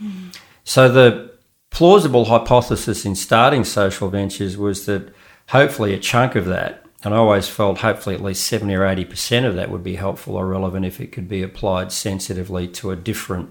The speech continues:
Speaker 2: social purpose world, would be true,
Speaker 1: Mm.
Speaker 2: I E find people who know what they're doing, look for programs and organisations that are building, that have got evidence that what they're
Speaker 1: Mm.
Speaker 2: doing is working and make a difference, and provide them with the support, not just the funding,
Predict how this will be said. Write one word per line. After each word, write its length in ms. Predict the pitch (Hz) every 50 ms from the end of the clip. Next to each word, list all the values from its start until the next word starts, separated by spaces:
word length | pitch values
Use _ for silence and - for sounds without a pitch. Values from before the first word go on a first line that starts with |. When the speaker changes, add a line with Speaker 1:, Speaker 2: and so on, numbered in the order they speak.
| _ _ _
Speaker 2:
social 380 | - - 107 95 90 - - 95
purpose 520 | - - 127 127 156 170 - - - -
world, 160 | 95 90 92
would 160 | 90 95 95 95
be 80 | 98
true, 320 | 95 - - 160 156 - -
Speaker 1:
Mm. 80 | -
Speaker 2:
I 160 | 127 123 120 113
E 260 | 104 101 98 95 - - - - - - - _ _
find 400 | - - - 143 143 147 143 147
people 240 | 139 127 - 117
who 140 | 101 110 110
know 160 | 104 101 98
what 160 | 95 95 95 -
they're 120 | 98 92
doing, 520 | 90 95 101 98 98 98 95 95 95 - - - - - _
look 200 | - 135 143 143
for 120 | - - 117
programs 920 | - - 123 113 107 104 101 104 104 101 101 101 98 98 92 - - -
and 160 | - 113 101
organisations 920 | 101 101 104 101 98 95 98 92 98 95 95 98 95 - - 101 90 82 -
that 120 | 101 90
are 40 | 90
building, 580 | 85 92 123 127 135 131 113 113 110 107 104
that 100 | 95 98
have 140 | 90 - -
got 220 | - - 87 - -
evidence 600 | 110 101 104 98 98 98 92 - - - - -
that 180 | - 107 120 117
what 180 | 101 185 180
they're 120 | 175 101 90
Speaker 1:
Mm. 40 |
Speaker 2:
doing 240 | 87 95 92 92 90
is 160 | 90 87 90
working 360 | 92 104 117 117 113 110 117 107
and 100 | 90 90
make 240 | 90 90 90 -
a 40 | -
difference, 600 | 87 87 104 104 - - - 98 92 - - - - _ - _ _ _ _
and 140 | 123 104 -
provide 460 | - 123 - 120 123 120 110 98 95
them 200 | 110 110 104 98
with 220 | 98 95 - -
the 60 | - -
support, 640 | - - - - - - - 107 104 101 101 98 - - - _ _ _ _ _ _ _ _ _ _ _ - _
not 180 | 151 151 -
just 220 | - 139 - - -
the 60 | -
funding, 680 | - - - 120 110 107 110 110 107 92 90 -